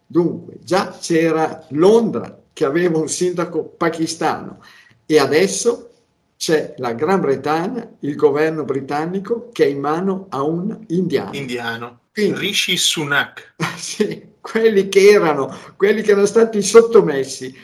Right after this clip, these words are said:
Speaker 1: ridotti a uno stato pro-, a uno stato di, di, di, di, di essere servi praticamente, sottomessi, si stanno praticamente vendicando.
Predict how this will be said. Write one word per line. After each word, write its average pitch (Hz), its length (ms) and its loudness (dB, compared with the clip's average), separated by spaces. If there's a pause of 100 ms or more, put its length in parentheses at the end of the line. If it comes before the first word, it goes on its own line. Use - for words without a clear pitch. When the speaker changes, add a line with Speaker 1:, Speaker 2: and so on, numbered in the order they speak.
Speaker 1:
ridotti 208 440 0
a 196 60 0
uno 185 180 0
stato 185 480 -4
pro-, 175 340 -2
a 160 60 -4
uno 170 180 -4
stato 185 460 -4
di, 156 200 -4
di, 135 200 -10
di, 123 300 -14
di, - 140 -14 (260)
di - 340 -10
essere 135 420 -2
servi 143 540 -4
praticamente, 120 880 -8 (260)
sottomessi, 170 840 -4 (360)
si - 220 -4
stanno 226 640 -4
praticamente 196 1000 -2
vendicando. 156 800 2